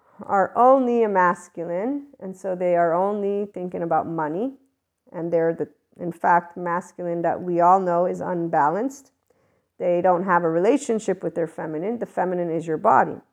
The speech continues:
And so if you don't have your emotional body ready for you to be friends with, you have trauma,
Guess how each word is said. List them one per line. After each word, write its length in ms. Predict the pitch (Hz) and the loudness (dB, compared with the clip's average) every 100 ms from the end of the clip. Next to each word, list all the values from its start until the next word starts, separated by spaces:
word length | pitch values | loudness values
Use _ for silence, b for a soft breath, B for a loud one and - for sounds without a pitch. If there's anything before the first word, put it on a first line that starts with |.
| _ | _
And 200 | - 165 | -12 -10
so 100 | - | -8
if 140 | 170 | -8
you 60 | 175 | -6
don't 240 | 185 - | -4 -4
have 380 | 196 175 170 180 | 0 2 2 0
your 360 | 175 165 160 - | -2 0 0 -2
emotional 480 | 185 180 214 214 185 | -2 0 0 -2 -4
body 540 | 170 165 160 160 196 - _ _ | 2 4 4 0 -4 -10 _ _
ready 320 | 180 180 185 | -2 0 0
for 160 | 185 175 | -4 -6
you 180 | 185 196 | -4 -6
to 100 | 185 | -8
be 140 | 175 | -10
friends 400 | 160 - 277 233 | -6 -2 -2 0
with, 200 | 160 170 - _ _ _ | 0 -2 -4 _ _ _
you 200 | - 180 | -6 -2
have 220 | 185 156 | -2 -2
trauma, 420 | - 185 147 143 | -6 -6 -6 -8